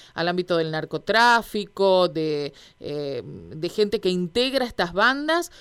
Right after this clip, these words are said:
o ya afecta también a inocentes que, porque, bueno, también, eh, está e-, esa cuestión, ¿no? Ver si se cobran cuentas entre ellos, si esto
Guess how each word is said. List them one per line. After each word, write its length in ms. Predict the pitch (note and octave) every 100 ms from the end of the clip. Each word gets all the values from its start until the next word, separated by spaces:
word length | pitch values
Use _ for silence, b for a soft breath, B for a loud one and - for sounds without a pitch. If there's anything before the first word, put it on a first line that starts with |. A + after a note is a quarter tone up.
| B
o 320 | - G#3+ C4+ E4+
ya 260 | - A#3+
afecta 420 | B3 - B3+ - C4+
también 560 | G3+ F#3 G3+ A3+ C#4 D4 -
a 100 | F#3
inocentes 640 | F#3 F#3 - A#3+ B3+ B3+
que, 140 | - G#3
porque, 340 | G3+ F#3 F#3+
bueno, 400 | - F#3+ G#3+ F#3+
también, 320 | G3 A#3 D#4 D#4 -
eh, 360 | E3+ D3+ D3 b b
está 300 | - - A3+ A#3
e-, 100 | -
esa 240 | F#3+ A3
cuestión, 640 | - E3 - C4+ A3 D#3+ D#3
¿no? 200 | F3 G3
Ver 200 | G3+ G#3+
si 100 | G#3+
se 180 | F#3+ D#3+
cobran 440 | A#3 C4 C4 A#3+
cuentas 420 | B3 B3+ B3+ A#3+
entre 360 | A#3+ G#3+ A#3 A#3
ellos, 340 | A#3+ B3 A#3+
si 260 | - A3 G#3+
esto 320 | A3+ - A#3